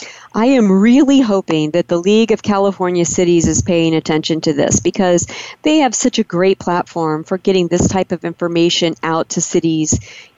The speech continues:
throughout the state, and, and I, I, I hope that they are paying attention. Maybe we can all, maybe if some of our listeners have contacts, they can help them, uh,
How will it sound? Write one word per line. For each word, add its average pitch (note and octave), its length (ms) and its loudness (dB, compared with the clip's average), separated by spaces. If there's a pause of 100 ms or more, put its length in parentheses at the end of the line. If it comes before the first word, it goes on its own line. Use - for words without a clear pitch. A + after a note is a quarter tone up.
(160)
throughout E3+ 380 0
the E3 80 0
state, D#3+ 420 0
and, E3 260 -4 (100)
and D#3+ 240 0
I, E3 160 -2
I, F#3 220 -2
I G#3+ 80 0
hope G3+ 320 -2
that F3+ 160 -2
they F3+ 200 2
are D#3 320 -2
paying F3 340 0
attention. D#3 580 -2 (360)
Maybe F3+ 240 2
we E3+ 140 0
can E3+ 160 0
all, D#3 300 -2 (220)
maybe F#3 220 2
if - 100 -2
some F#3+ 140 -2
of E3+ 100 0
our E3 140 -2
listeners E3 480 -2
have F#3 220 -4
contacts, - 600 -10
they A#2 120 -4
can D#3 240 -6 (320)
help G#3+ 240 -2
them, F3+ 380 0
uh, E3 260 0